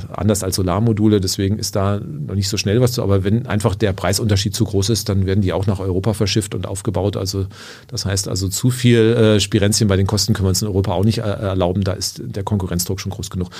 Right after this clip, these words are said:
Und, äh, die Windenergie konkurriert ja auch durch andere Energieträger, nicht? Also auch gegen Solarenergie. Also wenn wir jetzt nur Erneuerbare angucken oder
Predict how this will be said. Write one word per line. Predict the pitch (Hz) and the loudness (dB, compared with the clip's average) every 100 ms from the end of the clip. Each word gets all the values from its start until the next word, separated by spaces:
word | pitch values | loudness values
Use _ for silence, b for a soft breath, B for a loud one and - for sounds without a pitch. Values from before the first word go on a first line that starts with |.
| B B | B B
Und, | 120 - | 2 4
äh, | 131 110 | 4 4
die | 104 | 4
Windenergie | 110 131 123 120 | 2 4 4 4
konkurriert | 120 127 113 123 123 | 4 4 6 6 4
ja | |
auch | 123 | 2
durch | 107 | 0
andere | 131 - | 0 2
Energieträger, | 95 92 98 92 87 | 2 0 -2 -4 -4
nicht? | 87 127 101 | -4 -4 -2
Also | 95 | -2
auch | - | -4
gegen | - 98 | -4 -2
Solarenergie. | 95 92 98 113 95 104 104 107 | 0 0 0 0 0 0 0 0
Also | 98 98 92 | 0 0 0
wenn | 95 | 2
wir | 92 | 0
jetzt | 92 117 | 0 0
nur | - | 0
Erneuerbare | 92 92 107 101 98 | 0 2 4 4 4
angucken | 95 95 101 107 98 | 2 -2 -2 -2 -2
oder | 104 92 92 92 | -2 0 0 0